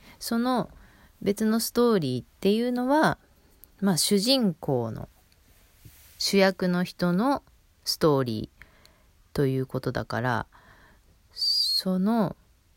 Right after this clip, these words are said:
脇役の、うーん、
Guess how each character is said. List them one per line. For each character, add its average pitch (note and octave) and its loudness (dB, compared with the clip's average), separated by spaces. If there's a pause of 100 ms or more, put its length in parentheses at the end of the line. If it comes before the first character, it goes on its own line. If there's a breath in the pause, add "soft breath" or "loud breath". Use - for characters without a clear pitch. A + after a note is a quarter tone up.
(300)
脇 E3+ -2 (140)
役 G3 -2
の、 G3+ -2 (1700)
う D#3 -8
ー C#3+ -6
ん、 C3+ -6